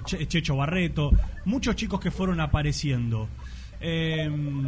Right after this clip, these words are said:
¿crees que esto es una cuestión, digamos, que tiene que ser tomado como de Estado para Independiente, de, de empezar a generar y formar chicos que,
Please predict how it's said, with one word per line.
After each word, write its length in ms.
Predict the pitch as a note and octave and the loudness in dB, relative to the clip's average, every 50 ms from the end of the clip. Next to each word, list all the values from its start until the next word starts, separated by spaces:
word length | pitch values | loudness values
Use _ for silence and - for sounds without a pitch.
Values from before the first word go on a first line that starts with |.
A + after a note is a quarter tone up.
| C3+ C3 C3 - - | -2 -4 -6 -4 -2
¿crees 220 | F#3 G#3 C4 - | 0 0 0 0
que 80 | - C#4 | -2 -4
esto 120 | - A#3+ | -4 -4
es 100 | G#3+ - | -2 0
una 160 | A3+ G#3+ G3+ | 0 0 0
cuestión, 720 | G3+ F3+ F3+ - - F#3+ G#3+ A3 A3 G#3 G3 F#3 F3 E3 | 0 0 0 0 0 0 0 0 0 0 0 -2 -2 0
digamos, 240 | D#3 F3 F3+ F3+ - | 0 0 0 0 0
que 100 | - E3 | -2 -2
tiene 160 | D#3 F#3+ F#3+ | -2 0 -2
que 80 | E3 D#3+ | -2 -2
ser 160 | - F#3+ F#3 | -2 -2 -2
tomado 340 | - F3 D#3+ F#3 G3+ G3 F3 | -2 -2 -2 0 0 0 0
como 220 | D3 D#3 C#3+ C#3 | 0 0 0 0
de 80 | C#3 C3+ | 0 0
Estado 380 | A2+ - - A3+ A3+ A3 F#3 D3 | -2 -2 -2 0 0 0 2 2
para 160 | - C#3+ C#3 | 0 0 0
Independiente, 680 | C#3 C3+ C3 C3+ C#3 C#3 D#3 F#3+ A3 A3+ F#3+ F#3 D#3 | -2 0 0 0 0 0 0 0 -2 -2 -2 -2 -2
de, 140 | C#3 C3+ C3 | 0 0 0
de 80 | C3 C3+ | -2 -2
empezar 380 | C3 B2 C#3+ C3 - G3 F3 | -2 -2 -4 -2 -2 -2 -2
a 60 | E3+ - | -2 -4
generar 460 | - D3 C#3 C3 C#3 E3+ F#3 F3+ D#3 | -4 -4 -4 -2 0 0 0 0 -2
y 60 | C#3 | -2
formar 400 | - - C3 C3 C#3+ D#3+ D#3 D3+ | -4 -4 -4 -4 -2 -4 -4 -4
chicos 300 | - F#3 F#3+ E3+ D#3+ - | -4 -4 -2 -2 -4 -4
que, 240 | - C#3 B2+ A#2+ | -4 -6 -6 -6